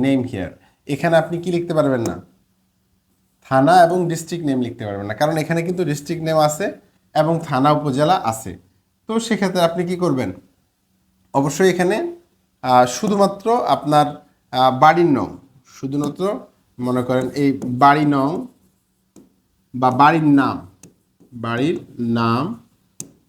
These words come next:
আহ, সাথে সাথে আপনি গ্রাম, ইউনিয়ন, ইউনিয়ন, আহ, পোস্ট অফিস, এই টাইপের লেখা লিখতে পারেন। কোনো একটা না লিখলে কোনো অবস-, সমস্যা নেই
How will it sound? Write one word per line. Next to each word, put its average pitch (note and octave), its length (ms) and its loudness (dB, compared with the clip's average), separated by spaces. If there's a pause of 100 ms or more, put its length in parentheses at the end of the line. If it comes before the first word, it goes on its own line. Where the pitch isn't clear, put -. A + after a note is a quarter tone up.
আহ, A#2 340 -2 (100)
সাথে B2+ 280 -6
সাথে C3 280 -4
আপনি B2+ 460 -2 (120)
গ্রাম, C3 840 0 (1600)
ইউনিয়ন, C3+ 880 -2 (1160)
ইউনিয়ন, C3 580 -10 (1120)
আহ, G#2+ 380 -10 (600)
পোস্ট - 300 -6
অফিস, - 460 -10 (400)
এই F3+ 120 0
টাইপের F3 320 -2
লেখা D#3+ 220 -2
লিখতে C#3+ 240 -4
পারেন। E3+ 260 -4
কোনো D#3+ 220 -2
একটা E3 200 -2
না D#3+ 200 0
লিখলে F3+ 300 -2
কোনো D3 240 -2
অবস-, A#2+ 480 -8
সমস্যা G#2+ 420 -10
নেই G2 160 -12